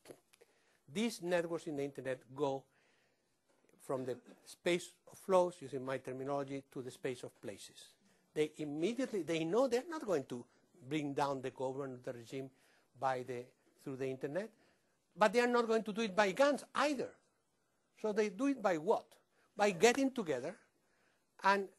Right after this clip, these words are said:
and creating a physical pressure that then attracts the media. The media are not going to report on, these guys are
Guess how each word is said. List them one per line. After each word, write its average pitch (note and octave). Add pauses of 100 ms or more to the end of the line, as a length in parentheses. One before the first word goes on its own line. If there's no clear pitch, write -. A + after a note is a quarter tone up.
(200)
and F#3
creating G#3+
a E3
physical C4
pressure F3
that D#3
then A#3
attracts C4+
the F#3+
media. C3+ (1160)
The D#3+
media C#4+
are C4
not G#3+
going F3
to E3
report C#3
on, B2
these F#3+
guys F3+
are D#3